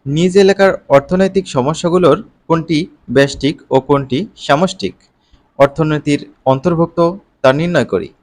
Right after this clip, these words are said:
এখানে যে ছকটি দেখতে পাচ্ছ, প্রথম কলামে ব্যষ্টিক অর্থনীতি রয়েছে, এখানে লিখতে হবে। তারপর সামষ্টিক অর্থনীতি এই বক্সের মধ্যে লিখতে হবে। চলো আমরা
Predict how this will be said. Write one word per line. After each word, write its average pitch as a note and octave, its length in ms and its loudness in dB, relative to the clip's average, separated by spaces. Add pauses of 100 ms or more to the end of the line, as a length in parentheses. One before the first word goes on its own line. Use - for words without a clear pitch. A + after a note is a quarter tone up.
(1080)
এখানে F#3+ 240 0
যে G3 120 4
ছকটি C#3+ 320 0
দেখতে C3+ 260 -2
পাচ্ছ, A#2+ 240 0 (840)
প্রথম F#3 240 0
কলামে C3+ 340 4 (800)
ব্যষ্টিক E3+ 420 0
অর্থনীতি F#3 440 2
রয়েছে, E3 340 2 (180)
এখানে D3+ 240 -2
লিখতে C#3 260 -2
হবে। D#3 220 -4 (720)
তারপর C3+ 340 4 (260)
সামষ্টিক E3 500 -2
অর্থনীতি C#3+ 480 -2 (1160)
এই D3+ 140 0
বক্সের C3 340 0
মধ্যে B2 180 -2
লিখতে C#3 280 -2
হবে। G#2 220 -6 (800)
চলো F#3 180 4
আমরা C#3 240 6